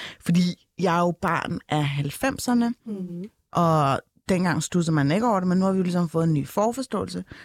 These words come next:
Speaker 1: Så nu vil jeg jo gerne spørge jer, Banats, ung som gammel. Der er ikke nogen gamle her.
Speaker 2: <laughs>
Speaker 1: Men Ipsi, hvor gammel er du?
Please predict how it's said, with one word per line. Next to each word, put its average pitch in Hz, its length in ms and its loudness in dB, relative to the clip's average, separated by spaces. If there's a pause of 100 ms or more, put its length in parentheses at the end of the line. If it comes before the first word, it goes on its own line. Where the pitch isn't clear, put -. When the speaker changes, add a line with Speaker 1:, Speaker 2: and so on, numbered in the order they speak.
Speaker 1:
Så - 100 -4
nu 202 60 4
vil 214 80 4
jeg 220 80 4
jo 196 60 2
gerne 180 160 2
spørge 185 280 0
jer, 180 240 2
Banats, 190 540 0
ung 190 200 0
som 190 200 0
gammel. 170 440 0 (260)
Der 76 60 -4
er 76 40 -2
ikke - 120 -8
nogen - 140 -2
gamle - 260 -4
her. - 140 -2 (180)
Speaker 2:
<laughs> 214 200 0
Speaker 1:
Men 262 120 2
Ipsi, 214 220 0
hvor 202 120 2
gammel 196 240 2
er 202 60 2
du? 196 160 0